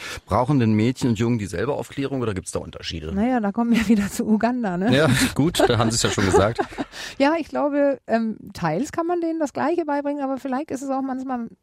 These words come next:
Speaker 2: smart, die, äh, in, gut, die zu trennen, weil dann wird anders gefragt. Da hab ich auch ein paar gute Sachen, gute, wie, wie nennt man das denn? Hm,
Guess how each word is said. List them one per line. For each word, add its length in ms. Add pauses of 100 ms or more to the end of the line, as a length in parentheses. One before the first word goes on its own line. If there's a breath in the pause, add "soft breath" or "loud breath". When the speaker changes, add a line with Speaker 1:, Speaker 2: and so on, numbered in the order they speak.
Speaker 2:
smart, 520
die, 280
äh, 760
in, 440
gut, 300
die 140
zu 140
trennen, 480
weil 100
dann 180
wird 140
anders 320
gefragt. 460
Da 100
hab 120
ich 200 (280)
auch 220
ein 100
paar 340 (420 soft breath)
gute 280
Sachen, 520
gute, 460 (120)
wie, 400 (260)
wie 60
nennt 180
man 120
das 180
denn? 440
Hm, 460